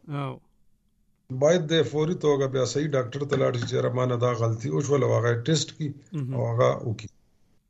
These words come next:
Speaker 1: او.
Speaker 2: او دغسې چا خالونه ووال په ناپوهه کې.
Speaker 1: مهم.
Speaker 2: آه، بیا نیډل استعمال کو.
Speaker 1: مهم.
Speaker 2: نو دا هغې لپاره دي، د دغه خلکو لپاره.
Speaker 1: صحیح.
Speaker 2: آه،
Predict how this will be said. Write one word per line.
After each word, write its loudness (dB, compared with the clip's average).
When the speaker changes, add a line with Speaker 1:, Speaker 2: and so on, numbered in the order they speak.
Speaker 1:
او. -4
Speaker 2:
او 2
دغسې 4
چا 0
خالونه 0
ووال 4
په -2
ناپوهه -2
کې. -8
Speaker 1:
مهم. -8
Speaker 2:
آه، -4
بیا 6
نیډل 2
استعمال 2
کو. -8
Speaker 1:
مهم. -8
Speaker 2:
نو -2
دا 4
هغې 2
لپاره -4
دي، -18
د -18
دغه -2
خلکو -10
لپاره. -10
Speaker 1:
صحیح. -10
Speaker 2:
آه، -4